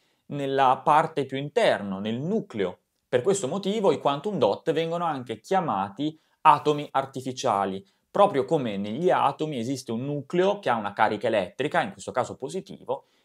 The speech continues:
e attorno vi sono invece gli elettroni che sono legati per via dell'interazione elettromagnetica con il nucleo e quindi si verifica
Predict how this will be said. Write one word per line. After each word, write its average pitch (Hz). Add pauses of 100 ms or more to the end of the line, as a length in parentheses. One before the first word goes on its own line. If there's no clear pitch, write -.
(100)
e 165
attorno 156
vi 127
sono 123
invece 117
gli 104
elettroni 110
che 110
sono 120
legati 107
per 107
via 123
dell'interazione 104
elettromagnetica 117 (140)
con 139
il 123
nucleo 110 (120)
e 180
quindi 156
si 151
verifica 151